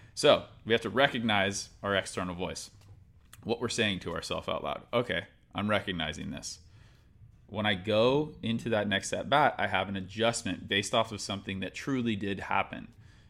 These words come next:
and that real thing I can apply to make my adjustment in order to succeed." Okay?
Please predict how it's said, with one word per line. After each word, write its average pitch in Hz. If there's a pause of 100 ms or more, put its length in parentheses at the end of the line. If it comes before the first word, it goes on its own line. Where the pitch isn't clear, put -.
(140)
and 95
that 95
real 110
thing 101 (380)
I 101
can 98
apply 87 (400)
to 117
make 95
my 90
adjustment 85 (120)
in 131
order 139
to -
succeed." - (500)
Okay? 101